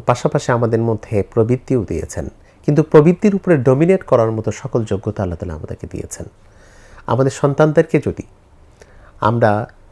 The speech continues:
তাদের ফিতরাতের সঠিক পরিচর্যা নিতে পারি, যে-, ঠিক যেভাবে আল্লাহ তাআলা তাকে দিলেন, পরিপূর্ণ একজন সুন্দর, সুষ্ঠু, হ্যাঁ,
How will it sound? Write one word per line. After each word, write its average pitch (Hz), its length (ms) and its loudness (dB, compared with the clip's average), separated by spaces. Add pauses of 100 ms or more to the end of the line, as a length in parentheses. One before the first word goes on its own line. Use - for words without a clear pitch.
(140)
তাদের 117 240 4
ফিতরাতের 120 560 0
সঠিক - 640 -6
পরিচর্যা 110 480 0
নিতে 95 200 -4
পারি, - 240 -8 (760)
যে-, - 220 -12
ঠিক 180 180 2
যেভাবে 175 360 6
আল্লাহ 151 180 4
তাআলা 135 180 2
তাকে 107 240 -4
দিলেন, 85 260 -6 (1000)
পরিপূর্ণ 139 440 2
একজন 110 260 0
সুন্দর, 120 440 0
সুষ্ঠু, 113 600 -4 (720)
হ্যাঁ, 165 200 -6